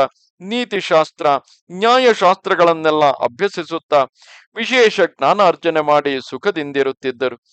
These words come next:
ಅವರು ಅಲ್ಲಿಂದ ಮತ್ತೊಂದು ವನಕ್ಕೆ ಹೋಗಿ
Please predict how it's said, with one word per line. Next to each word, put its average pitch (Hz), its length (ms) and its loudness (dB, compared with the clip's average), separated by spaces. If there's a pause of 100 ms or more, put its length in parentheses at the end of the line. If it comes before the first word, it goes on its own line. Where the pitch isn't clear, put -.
(400)
ಅವರು 196 460 4
ಅಲ್ಲಿಂದ 180 540 0
ಮತ್ತೊಂದು 165 840 0
ವನಕ್ಕೆ 151 440 -2
ಹೋಗಿ 143 420 -6